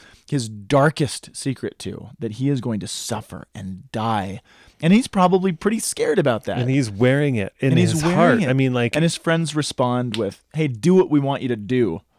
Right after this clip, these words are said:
Speaker 2: Yeah.
Speaker 1: magic maker.
Speaker 2: We're, we're in the kingdom.
Speaker 1: Dance, monkey."
Speaker 2: Well, no, this is the thing. It's like, "We're in the kingdom, and, um, you know what? Since, uh, since you're going away, uh, we got to, we got a kingdom to rule here, bro."
Speaker 1: Yeah.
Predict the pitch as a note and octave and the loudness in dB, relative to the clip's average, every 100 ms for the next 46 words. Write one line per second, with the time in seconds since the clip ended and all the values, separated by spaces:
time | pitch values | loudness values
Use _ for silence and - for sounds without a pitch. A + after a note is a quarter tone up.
0 | _ _ _ - G#2+ G#2+ G#2+ G2 G#2 G#2 | _ _ _ -8 -2 0 0 -4 -6 -4
1 | A2+ A#2 D#3 C#3+ D#3 F#3+ G3 D#3+ - E3+ | -2 0 0 2 2 4 2 0 -2 -4
2 | F#3+ F#3 C3+ D3+ B2+ - A2+ A2 B2+ C3 | 0 2 4 2 0 -4 -4 -2 -2 -4
3 | - C#3+ F3+ F3+ F3 - F#3+ G#3 D#3+ A2 | -2 0 0 0 -2 -6 -2 0 0 -2
4 | A#2 C3 F#3 F#3+ - E3+ F#3 D#3 B2+ A#2+ | -2 -2 -2 -2 -2 -4 0 0 -2 -2
5 | B2 A#2+ A#2+ A#2 A#2 B2 B2 C#3 C3+ D3 | -2 0 -2 -2 -6 -6 -6 -4 -2 -2
6 | F3 - E3 D3+ - D3 C#3 - E3 G3 | -2 -4 -6 -4 -2 -4 -4 -4 -4 -2
7 | G#3+ A#3 G3+ D#3+ E3+ F3 D#3 C#3+ D3 C3+ | 0 2 2 2 2 2 0 0 -2 -6
8 | D3 F3+ G3 F#3 F3 D3 G#3 G#3+ E3 - | -6 -4 0 0 2 2 2 2 2 0
9 | G#3 G#3 D#3 A#2+ A#2 A2 G#2 A2+ A2 C3 | 2 2 4 4 6 6 6 4 4 4
10 | C#3+ G2 F#2 | 2 -6 -12